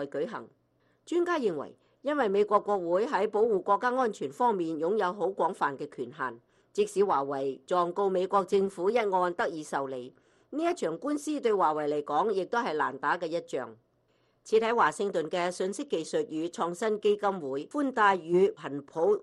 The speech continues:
政策事務總監杜格布雷克對美國之音話，已經有先例證明，美國政府官員喺一啲閉門會議中得到不信任中國公司通訊技術設備嘅結論。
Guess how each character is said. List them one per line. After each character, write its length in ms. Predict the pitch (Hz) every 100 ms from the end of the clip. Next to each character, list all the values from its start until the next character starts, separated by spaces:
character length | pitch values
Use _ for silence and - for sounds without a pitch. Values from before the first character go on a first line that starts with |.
| -
政 200 | 190 180
策 160 | - 170
事 240 | - 165 170
務 200 | 165 160
總 260 | 160 180
監 260 | 208 208 196 -
杜 160 | 196
格 220 | 185 214 190
布 200 | 208 190
雷 140 | 151
克 120 | 294
對 200 | 440 202
美 160 | 175 170
國 160 | 180 165
之 180 | -
音 180 | 214 170
話， 240 | 139 113 113 _ _ _
已 160 | 190 247
經 180 | 285
有 140 | 240 202
先 220 | - 254
例 140 | 208 156
證 200 | 180 160
明， 220 | 139 113 _ _ _ _
美 140 | 202
國 140 | 240 233
政 180 | 226 226
府 140 | 233
官 240 | 233 285
員 300 | 202 147 139
喺 120 | 202 214
一 80 | 269
啲 220 | 269 262
閉 240 | 226 190
門 240 | 180 147 147
會 140 | 160
議 180 | 151 185
中 260 | 220 214 208
得 120 | 226
到 220 | 185 165
不 160 | 165 233
信 240 | 226 190
任 240 | 175 156 156
中 200 | 233 208
國 120 | 180
公 240 | - 208
司 320 | 202 190 196 185
通 260 | 233 220
訊 200 | 202 170
技 200 | 156 151
術 180 | 143 147
設 200 | - 165 -
備 180 | 135
嘅 120 | 131 131
結 180 | 147 -
論。 180 | 123